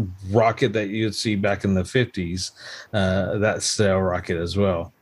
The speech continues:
I, I know that era that you're talking about, and it's, it's very, uh, weird to see that,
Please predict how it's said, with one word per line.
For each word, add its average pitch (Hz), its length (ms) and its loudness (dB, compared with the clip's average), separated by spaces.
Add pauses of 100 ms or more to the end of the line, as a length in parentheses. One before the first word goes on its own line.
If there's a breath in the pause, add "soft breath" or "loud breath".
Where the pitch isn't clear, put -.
(120)
I, 123 360 4
I 110 120 2
know 127 180 6
that 127 220 4
era 107 240 2
that 104 140 0
you're 92 100 -2
talking 135 440 0
about, 90 300 -2
and 92 300 -2
it's, - 180 -6
it's 107 420 -2
very, 110 540 0 (480 loud breath)
uh, 95 220 -2
weird 104 420 4
to 92 100 -6
see 110 460 2
that, 98 380 0